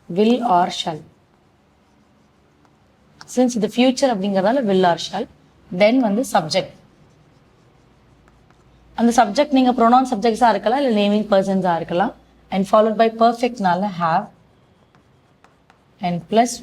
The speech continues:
V three. V three which stands for past participle, which ends with question mark. So, அப்ப நமக்கு ரூ-, ரூல் வந்து ரெடி ஆயிடுச்சு. இப்போ based on the rule sentence எழுதும் போது will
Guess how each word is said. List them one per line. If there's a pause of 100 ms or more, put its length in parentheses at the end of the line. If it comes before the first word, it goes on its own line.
V (100)
three. (320)
V (120)
three
which
stands
for (120)
past (140)
participle, (1700)
which
ends
with
question
mark. (200)
So, (100)
அப்ப
நமக்கு (140)
ரூ-, (120)
ரூல்
வந்து (320)
ரெடி
ஆயிடுச்சு. (360)
இப்போ
based
on
the
rule
sentence
எழுதும்
போது (2250)
will